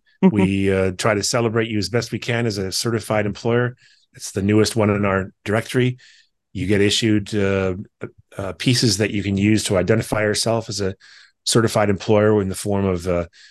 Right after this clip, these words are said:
Speaker 2: window decals, uh, point of sale decals, uh,
Speaker 1: <laughs>
Speaker 2: badges that you can place on your website or in print material. And, uh, yeah, that's it.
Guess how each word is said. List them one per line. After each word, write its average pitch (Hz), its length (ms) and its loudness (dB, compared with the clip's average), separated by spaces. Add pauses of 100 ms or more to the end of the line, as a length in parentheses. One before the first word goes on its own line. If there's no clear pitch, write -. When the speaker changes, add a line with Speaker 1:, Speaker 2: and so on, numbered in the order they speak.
(120)
Speaker 2:
window 123 240 4
decals, 110 600 2
uh, 92 140 0
point 110 240 0
of 98 60 -2
sale 110 280 2
decals, 104 540 -4 (420)
uh, 175 160 4
Speaker 1:
<laughs> 87 60 -6
Speaker 2:
badges 110 440 2
that 120 140 0
you 107 140 0
can 101 160 0
place 101 360 0
on 101 100 0
your 92 140 0
website 98 480 0
or 95 140 0
in 90 160 -4
print 110 220 -4
material. 101 560 0 (400)
And, 92 300 -6
uh, 95 140 2
yeah, 117 220 2
that's 104 220 -2
it. 143 180 0